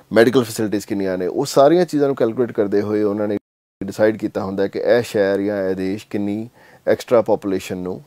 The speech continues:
ਅਫੋਰਡ ਕਰ ਸਕਦਾ। So, ਉਹਨਾਂ ਦੇ ਬੇਸਿਸ 'ਤੇ ਉਹਨਾਂ ਨੇ ਕੋਟਾ ਰੱਖੇ ਹੁੰਦੇ ਨੇ। ਹੁਣ ਜਦੋਂ ਵੀ ਅਸੀਂ ਕਹਿੰਦੇ ਹਾਂ ਕਿ ਵੀਜ਼ੇ ਖੋਲ੍ਹਤੇ, basically ਕੀ ਹੁੰਦਾ, ਜਦੋਂ ਕੋਟਾ ਦੀ ਬਿਗਨਿੰਗ ਹੁੰਦੀ ਹੈ ਜਾਂ ਜਦੋਂ ਮਾਈਗ੍ਰੇਸ਼ਨ ਪ੍ਰੋਗਰਾਮ ਦੀ ਜਾਂ ਸਟੱਡੀ ਵੀਜ਼ਾ ਪ੍ਰੋਗਰਾਮ ਦੀ ਬਿਗਨਿੰਗ ਹੁੰਦੀ ਹੈ,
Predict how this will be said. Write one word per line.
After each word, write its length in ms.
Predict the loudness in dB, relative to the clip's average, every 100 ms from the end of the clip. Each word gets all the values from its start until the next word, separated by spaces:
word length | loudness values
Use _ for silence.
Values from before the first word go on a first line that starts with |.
| -12
ਅਫੋਰਡ 260 | -8 -4 -4
ਕਰ 180 | -4 -6
ਸਕਦਾ। 260 | -6 -8
So, 60 | -8 -6
ਉਹਨਾਂ 260 | 0 2
ਦੇ 80 | 4
ਬੇਸਿਸ 320 | 2 0 -2
'ਤੇ 100 | -2
ਉਹਨਾਂ 140 | -2 0
ਨੇ 80 | -2
ਕੋਟਾ 280 | -4 -2
ਰੱਖੇ 240 | -4 -4 -14
ਹੁੰਦੇ 220 | -14 -14
ਨੇ। 80 | -16 -18 _ -20 -20 -20
ਹੁਣ 180 | -6 2
ਜਦੋਂ 280 | 6 8 8
ਵੀ 440 | 6 6 4 0 -6 _ 0
ਅਸੀਂ 180 | 0 2
ਕਹਿੰਦੇ 260 | 4 4
ਹਾਂ 80 | 2
ਕਿ 100 | 2
ਵੀਜ਼ੇ 220 | 2 2 4
ਖੋਲ੍ਹਤੇ, 380 | 2 2 -2 -12 _ _ _ _ -4
basically 400 | 0 0 0 0
ਕੀ 120 | 2 4
ਹੁੰਦਾ, 160 | 4
ਜਦੋਂ 180 | 4 2
ਕੋਟਾ 280 | 0 0 0
ਦੀ 120 | 0
ਬਿਗਨਿੰਗ 340 | -2 -2 -2
ਹੁੰਦੀ 280 | -2 -4 0
ਹੈ 80 | 0
ਜਾਂ 280 | 2 0 -2
ਜਦੋਂ 220 | -2 -2
ਮਾਈਗ੍ਰੇਸ਼ਨ 480 | 0 0 -2 -6 -6
ਪ੍ਰੋਗਰਾਮ 360 | -4 -2 -4
ਦੀ 100 | -2
ਜਾਂ 120 | -4 -4
ਸਟੱਡੀ 260 | -2 0
ਵੀਜ਼ਾ 220 | 0 -2
ਪ੍ਰੋਗਰਾਮ 300 | -4 -4 -6
ਦੀ 80 | -6
ਬਿਗਨਿੰਗ 360 | -2 0 0 -2
ਹੁੰਦੀ 340 | -4 -6 -4
ਹੈ, 100 | -6